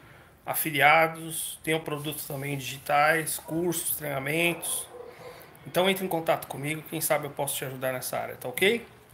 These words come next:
Até gostaria que você curtisse esse canal, se inscrevesse nesse canal, se você gostou, compartilhe o vídeo pra mais pessoas, tá ok? Obrigado por assistir esse vídeo, um forte abraço e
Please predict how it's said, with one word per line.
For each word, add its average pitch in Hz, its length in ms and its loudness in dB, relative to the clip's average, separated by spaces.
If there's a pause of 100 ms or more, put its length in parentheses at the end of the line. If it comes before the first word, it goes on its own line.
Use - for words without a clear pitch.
(480)
Até 156 760 2 (680)
gostaria 151 360 4
que 160 120 -10
você 143 480 0 (100)
curtisse 147 480 -2
esse - 120 0
canal, 160 360 0
se - 120 -2
inscrevesse 160 440 2
nesse 185 160 -2
canal, 190 320 0
se - 80 -4
você 185 220 -2
gostou, 190 480 -2 (300)
compartilhe 160 520 0
o 165 40 -2
vídeo 160 240 -4
pra 156 140 -2
mais 147 180 -2
pessoas, 131 460 -4
tá - 80 -4
ok? 196 360 2 (600)
Obrigado 160 340 4
por 160 120 -6
assistir 143 240 -2
esse - 160 0
vídeo, 180 400 -2 (500)
um 135 80 -6
forte 175 440 2
abraço 143 600 0 (1200)
e 175 260 -2